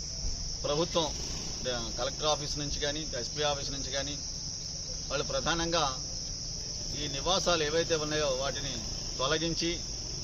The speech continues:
పోలీసు, ఆ, హెడ్ క్వార్టర్స్ నుంచి పెరేడ్ గ్రౌండ్ దాకా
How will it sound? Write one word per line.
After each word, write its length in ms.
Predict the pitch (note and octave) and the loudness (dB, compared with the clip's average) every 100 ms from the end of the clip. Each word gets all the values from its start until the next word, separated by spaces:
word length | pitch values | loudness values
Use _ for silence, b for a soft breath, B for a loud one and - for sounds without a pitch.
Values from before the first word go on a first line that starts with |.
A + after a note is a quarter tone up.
| - - - - - D3+ | -4 -4 -4 -4 -2 2
పోలీసు, 600 | F3+ F#3+ E3+ F3+ E3+ D#3 - - - - - - - - - - | 2 2 2 2 2 0 -4 -6 -6 -4 -6 -6 -6 -6 -6 -4
ఆ, 80 | - - - | -4 -4 -2
హెడ్ 120 | - | 0
క్వార్టర్స్ 440 | E3 E3 E3 D3 | 2 2 2 0
నుంచి 440 | D#3 D3 D3+ C3 A2 - - - - - - | -2 0 0 -2 -4 -4 -4 -4 -4 -4 0
పెరేడ్ 260 | D3+ F3+ | 4 4
గ్రౌండ్ 260 | E3 D#3+ D3 | 4 2 4
దాకా 460 | D3 D3 D3+ B2 | 4 4 4 2